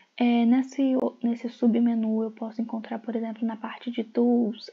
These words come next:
é, o blast, ou eu posso vir aqui, por exemplo, caso seja o meu interesse de busca, é,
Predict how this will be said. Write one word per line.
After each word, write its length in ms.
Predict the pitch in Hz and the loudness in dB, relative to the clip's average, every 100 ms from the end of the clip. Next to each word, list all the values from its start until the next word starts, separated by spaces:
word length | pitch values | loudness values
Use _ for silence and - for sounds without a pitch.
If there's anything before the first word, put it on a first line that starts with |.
| - | -8
é, 160 | - | -4
o 60 | 226 | -2
blast, 800 | 233 240 247 254 254 - - - | 0 0 0 -2 -4 -6 -6 -4
ou 180 | 233 254 | 0 0
eu 80 | 269 | 0
posso 300 | 254 233 233 | -6 -6 -2
vir 140 | 240 | -2
aqui, 160 | 233 247 | -2 -6
por 160 | - | -6
exemplo, 460 | 226 226 226 226 214 | -6 -4 -6 -6 -6
caso 320 | - 233 226 | -4 -4 -6
seja 320 | - 240 220 | -4 -4 0
o 40 | 214 | 0
meu 140 | 220 | 0
interesse 500 | 240 240 233 226 - | 0 -2 -4 -6 -4
de 120 | 208 | -2
busca, 560 | 233 208 208 - - 240 _ - - - - _ | 2 0 0 -6 -10 -10 _ -20 -20 -20 -20 _
é, 380 | - 233 240 247 | -6 -4 -2 -4